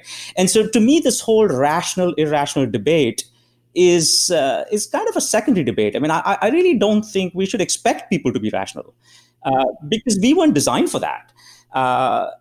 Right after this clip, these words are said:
a-, and to me, expecting people to be rational is a bigger form of irrationality. Uh, so, so, you know, th-, th-, those are the kinds of ideas I was trying to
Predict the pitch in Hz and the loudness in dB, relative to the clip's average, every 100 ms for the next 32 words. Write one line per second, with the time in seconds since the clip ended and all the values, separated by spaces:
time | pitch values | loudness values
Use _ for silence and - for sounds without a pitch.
0 | - - 175 170 220 202 277 294 254 208 | -6 -4 -4 -2 0 2 2 2 2 -2
1 | 175 - - 285 - 277 247 202 185 151 | -4 -4 -2 -2 0 0 0 -2 -2 -2
2 | 135 135 135 131 123 147 147 135 110 147 | -2 -2 -4 -4 -4 -2 -2 -2 -2 -2
3 | 139 127 - 127 117 104 - 117 104 - | 0 -2 -2 -2 -2 -4 -6 -4 -4 -4
4 | 101 90 - 87 _ _ - _ - 117 | -8 -8 -10 -18 _ _ -20 _ -4 0
5 | 117 110 110 - _ - 214 185 175 202 | 0 0 -2 -6 _ 0 2 2 0 0
6 | - 196 185 180 175 - - 190 165 160 | 0 2 2 0 -2 -4 -2 0 0 -2
7 | - - - - - 160 262 247 208 - | -8 -12 -8 -6 0 2 2 2 -2 -2
8 | 185 220 190 185 135 131 156 147 135 131 | 0 0 0 -2 -2 0 2 2 0 -2
9 | - 123 | -2 -4